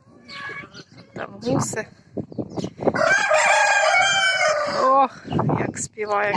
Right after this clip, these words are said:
красиво. Ягнятка також тут бігають. Що ви кричите? І що кричите? Чого? А?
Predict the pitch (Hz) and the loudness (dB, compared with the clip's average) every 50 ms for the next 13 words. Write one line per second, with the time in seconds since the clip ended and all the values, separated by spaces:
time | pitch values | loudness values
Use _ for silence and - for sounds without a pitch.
0 | 196 - - - - - - - - - - - - - - - - - - - | 0 0 2 2 2 2 2 2 2 2 0 0 2 2 2 2 2 2 0 0
1 | - - - - - - - - - - - - - - - - - - - - | -2 -6 -10 -12 -14 -14 -14 -10 -8 -6 -2 0 0 0 0 0 0 2 2 0
2 | - - - - - - - - - - - - 233 233 - - - - - - | 0 0 0 2 2 2 2 0 0 2 2 2 2 2 0 -2 -4 -4 -4 -4
3 | - - 233 - - - 220 - - - 220 208 208 214 220 214 - - - - | -2 -2 -2 -4 -4 -6 -8 -12 -12 -12 -10 -8 -6 -6 -6 -6 -4 -4 -4 -2
4 | - - - - - - - - - - - - - - - - - - _ _ | -2 -2 -2 -4 -4 -6 -8 -10 -10 -12 -14 -14 -16 -18 -18 -18 -20 -20 _ _
5 | - - - - - - - - - 370 415 427 403 381 - - 285 294 - - | -20 -20 -18 -20 -20 -20 -14 -4 0 2 2 4 4 2 2 2 0 0 2 2
6 | 294 262 240 233 202 - 226 226 220 - - - 254 262 - - - 320 - - | 2 2 2 0 0 0 -2 -4 -6 -10 -10 -4 -2 -2 0 2 2 2 0 0
7 | 262 247 - - - - 220 214 202 - - - - 262 240 247 240 - - - | -4 -4 -4 -6 -6 -4 -2 -4 -4 -4 -4 -2 0 0 0 0 -4 -4 -6 -14
8 | - - _ _ - _ - - - - - - - _ _ _ - - _ _ | -20 -20 _ _ -20 _ -20 -20 -20 -20 -20 -20 -20 _ _ _ -20 -20 _ _
9 | 262 294 | -4 -4